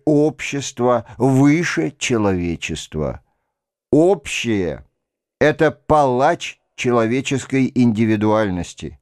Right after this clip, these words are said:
Оно опутало её страшными узами. Сам Спаситель сходил на землю и страдал за личного человека". Но наиболее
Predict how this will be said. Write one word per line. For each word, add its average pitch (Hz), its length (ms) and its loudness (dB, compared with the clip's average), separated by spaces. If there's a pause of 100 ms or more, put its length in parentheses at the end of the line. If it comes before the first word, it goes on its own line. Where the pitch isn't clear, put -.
(420)
Оно 139 460 2
опутало 165 800 -2
её 143 600 0
страшными 120 1160 0
узами. 82 600 -4 (840)
Сам 180 540 0 (100)
Спаситель 151 1000 -2 (120)
сходил 135 520 0
на 127 180 2
землю 160 720 0
и 135 140 2
страдал 117 880 0 (240)
за 101 260 0
личного 113 920 -2
человека". 80 840 -6 (1600)
Но 131 260 4
наиболее 123 640 0